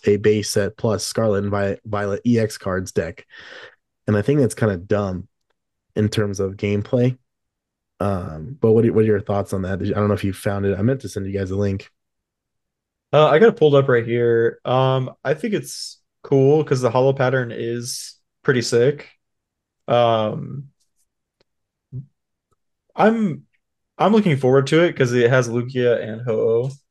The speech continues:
Speaker 2: and Suicune, which are the, in, like, these unique cards, and they are technically the,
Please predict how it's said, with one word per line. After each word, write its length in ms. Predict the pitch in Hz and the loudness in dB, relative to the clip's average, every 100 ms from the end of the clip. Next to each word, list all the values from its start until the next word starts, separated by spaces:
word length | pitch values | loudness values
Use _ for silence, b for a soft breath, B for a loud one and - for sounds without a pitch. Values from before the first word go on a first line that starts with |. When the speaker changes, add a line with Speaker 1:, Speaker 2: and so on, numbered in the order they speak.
| _ _ | _ _
Speaker 2:
and 160 | 123 135 | -4 -4
Suicune, 480 | 135 127 143 151 143 | -4 -6 -4 -6 -6
which 160 | 135 123 | -6 -2
are 260 | 117 113 - _ _ _ _ _ _ _ _ _ _ _ _ _ _ _ _ _ _ _ _ _ _ _ _ _ _ _ _ _ | 0 0 -4 _ _ _ _ _ _ _ _ _ _ _ _ _ _ _ _ _ _ _ _ _ _ _ _ _ _ _ _ _
the, 420 | 113 110 104 101 - _ _ | -10 -6 -6 -8 -12 _ _
in, 280 | 117 104 120 | -8 -6 -2
like, 260 | 117 - - - | -2 -4 -14 -10
these 160 | 117 | -6
unique 220 | 117 120 | -4 -6
cards, 480 | - 110 117 123 - b b _ | -2 2 2 0 -12 b b _
and 100 | 127 | 4
they 60 | 139 | 6
are 440 | 120 127 120 117 - | 6 6 4 0 -2
technically 340 | 131 123 127 | -2 0 -4
the, 320 | 117 113 110 | 0 -2 -2